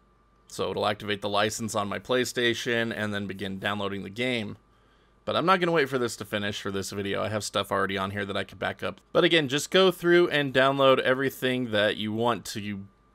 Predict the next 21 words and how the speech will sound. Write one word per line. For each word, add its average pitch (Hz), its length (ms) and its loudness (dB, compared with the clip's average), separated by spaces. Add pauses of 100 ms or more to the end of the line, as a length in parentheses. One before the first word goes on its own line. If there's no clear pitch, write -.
have 127 640 6
on 131 340 4
your 127 260 2
emulated 120 540 2
system. 113 560 0
So 98 480 -4 (140)
if - 160 -18
you 107 180 -6
own 120 240 -2
any 120 220 -2
digital 120 360 -2
P 127 140 -2
S 120 120 -2
three 143 180 -4
games, 98 340 -4
like, 95 140 -8
just 104 180 -12
get 101 160 -8
them 110 140 -2
all 113 120 -2
downloaded. 107 520 -2